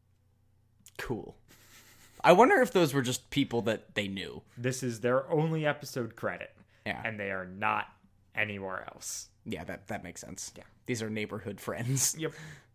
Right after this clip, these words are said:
Speaker 2: But Whit knows them by name,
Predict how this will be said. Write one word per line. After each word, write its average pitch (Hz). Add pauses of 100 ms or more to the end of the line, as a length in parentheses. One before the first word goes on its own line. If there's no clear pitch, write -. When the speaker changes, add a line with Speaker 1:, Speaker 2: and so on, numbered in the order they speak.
(680)
Speaker 2:
But 98 (640)
Whit 160
knows 180
them 180
by 180
name, 143